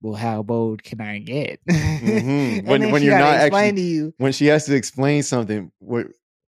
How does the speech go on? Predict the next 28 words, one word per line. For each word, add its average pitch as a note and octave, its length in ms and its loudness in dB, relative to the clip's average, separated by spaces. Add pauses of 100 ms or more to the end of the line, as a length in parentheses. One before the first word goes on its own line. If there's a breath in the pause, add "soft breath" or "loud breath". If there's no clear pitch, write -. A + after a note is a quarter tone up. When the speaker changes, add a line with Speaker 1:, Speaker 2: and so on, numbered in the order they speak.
(160)
Speaker 2:
when B2 120 0
you C#3+ 80 6
have D#3+ 100 4
to C#3+ 80 0
explain B2+ 400 -2
something C3+ 200 -4
to C3+ 60 -4
someone, C3+ 340 -4
it's A#2 140 -6
like, G#2+ 280 -2 (280)
"You B2+ 100 -6
should E3 200 -8
be, E3 100 -6
you D3+ 260 -6
should F3+ 140 -6
know E3+ 120 -2
what D#3+ 140 -4
to C#3+ 80 -8
do. D3+ 260 -4
You C3 80 -4
should D3 180 -10
know D3+ 140 -6
how D#3 100 -2
to C#3 180 -4
Speaker 1:
Right. C3 420 0
Speaker 2:
work C#3+ 200 -2
your C#3+ 160 -6
magic." C#3 500 -4